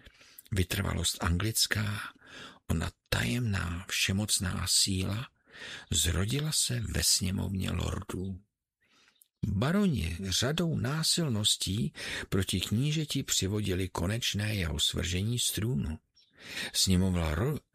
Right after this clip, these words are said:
sněmovna lordů je dnes poněkud udivena a smutna nad tím, co udělala, nechtějíc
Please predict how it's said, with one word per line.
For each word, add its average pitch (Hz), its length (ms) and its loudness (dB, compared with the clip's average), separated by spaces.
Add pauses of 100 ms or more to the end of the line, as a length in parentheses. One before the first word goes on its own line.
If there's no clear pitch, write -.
(260)
sněmovna 90 580 2
lordů 113 680 0 (320)
je 120 360 2
dnes 147 360 0 (840)
poněkud 110 580 -2
udivena 143 720 -2 (140)
a 85 100 0
smutna 87 720 0
nad 80 280 -2
tím, 120 500 -2 (300)
co - 200 4
udělala, 85 640 0 (380)
nechtějíc 135 840 0